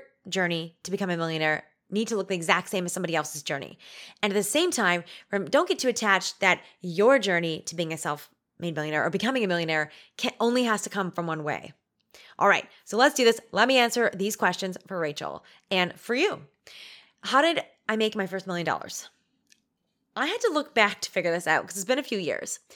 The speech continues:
One of the practices that I do, and I highly recommend doing, is keeping a net worth statement and updating it every six to twelve months, depending on what's going on. I've been doing this for about seven, eight years, and I was able to look back at previous statements.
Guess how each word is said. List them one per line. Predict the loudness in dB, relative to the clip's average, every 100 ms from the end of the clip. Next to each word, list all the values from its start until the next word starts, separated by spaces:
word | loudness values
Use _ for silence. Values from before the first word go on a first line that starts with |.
| -20 -20 -12
One | -2 0
of |
the | 2
practices | 4 2 0 -4 2
that | 2
I |
do, | 2 2 0
and | 0
I | 0 -2
highly | -2 2 4 4
recommend | 2 0 -4
doing, | -2 -6 -8 -16 -20 -8
is | -6
keeping | -4 -2 -2 -2
a | 0
net | 2 2 0
worth | -4
statement | -4 -8 -6 -8 -6
and | -6 0
updating | 0 2 2 2 -2
it | -4 -4 -4
every | -4 -2 -2 -2
six | -4 -4 -6
to | -4
twelve | -2 -2
months, | -2 -4 -6
depending | -6 -4 -2 0
on | 0
what's | -2
going | -4 -6
on. | -6 -8 -12 _ -20 -20 -20 -20 _ 2
I've | 6 6 6
been | 2
doing | 2 2
this | 0 0
for | 2 4
about | 8 8 6 4
seven, | 0 -2 0
eight | -2 -2
years, | 2 4 4 0
and | -4
I | -2
was | 0
able | -2
to | 0
look | -2 0
back | 0 0 -2
at | -10
previous | -8 -4 -4 -4
statements. | -6 -6 -8 -12